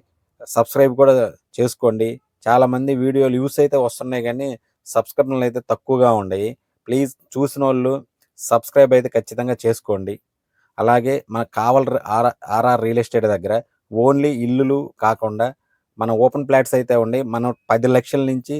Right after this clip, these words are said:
ఎంతకైనా ఉన్నాయి మనకి. పది లక్షల నుంచి మనకు కావాలి అనుకుంటే మీకు, ఓ, బైపాస్‌లో తుమ్మలపెంట రోడ్ బైపాస్‌లో ఉన్నవి. అలాగే టౌన్‌లో అన్ని ఏరియాలో, కాస్ట్లీ ఏరియాలో కూడా మన దగ్గర ఫ్లాట్స్ అయితే ఉన్నవి. మీకు ఏం కావాలన్నా, ఎలాంటి ఇన్ఫర్మేషన్ కావాలన్నా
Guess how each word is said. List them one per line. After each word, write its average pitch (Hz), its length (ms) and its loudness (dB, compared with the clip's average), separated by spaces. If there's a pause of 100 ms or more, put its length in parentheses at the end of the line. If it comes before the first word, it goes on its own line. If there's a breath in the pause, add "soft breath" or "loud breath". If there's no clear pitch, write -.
(340)
ఎంతకైనా 127 460 0
ఉన్నాయి 110 380 -2
మనకి. 104 360 -8 (540)
పది 113 180 2
లక్షల 123 360 -2
నుంచి 135 300 -6 (120)
మనకు 113 260 -8
కావాలి 117 500 2 (440 soft breath)
అనుకుంటే 123 440 0 (100)
మీకు, 120 300 -2 (160)
ఓ, 110 140 -2
బైపాస్‌లో 123 640 2 (260)
తుమ్మలపెంట 120 500 -4
రోడ్ 117 200 0
బైపాస్‌లో 113 540 2
ఉన్నవి. 104 340 -4 (500)
అలాగే 127 320 2 (120)
టౌన్‌లో 143 340 4
అన్ని 135 240 0
ఏరియాలో, 135 440 4
కాస్ట్లీ 139 420 -2
ఏరియాలో 135 360 4
కూడా 139 180 4
మన 117 160 -4
దగ్గర 113 240 -2
ఫ్లాట్స్ 117 300 0
అయితే 120 180 -4
ఉన్నవి. 107 280 -6
మీకు 120 260 -8
ఏం 135 160 0
కావాలన్నా, 123 600 0 (100)
ఎలాంటి 120 300 -4
ఇన్ఫర్మేషన్ 131 580 -4
కావాలన్నా 101 440 -2